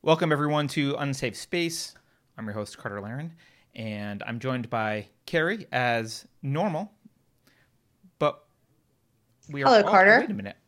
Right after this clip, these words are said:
Speaker 1: I hear an advertisement in my ear, and I have no idea why. Oh,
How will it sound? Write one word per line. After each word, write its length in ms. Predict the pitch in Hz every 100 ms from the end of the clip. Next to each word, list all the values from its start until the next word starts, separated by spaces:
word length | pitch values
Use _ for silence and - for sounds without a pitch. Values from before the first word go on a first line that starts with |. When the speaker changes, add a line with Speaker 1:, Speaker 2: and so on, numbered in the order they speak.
| 160
Speaker 1:
I 60 |
hear 200 | 196 208
an 100 | 139
advertisement 680 | 131 135 127 - 175 - -
in 100 | 104
my 160 | 95 95
ear, 220 | 98 95 - _ _
and 140 | 143 143
I 40 |
have 160 | 147 143
no 100 | 165
idea 260 | 156 160
why. 200 | 156 170 135 _ _ _ _ _ _ _ _ _ _ _
Oh, 120 | 143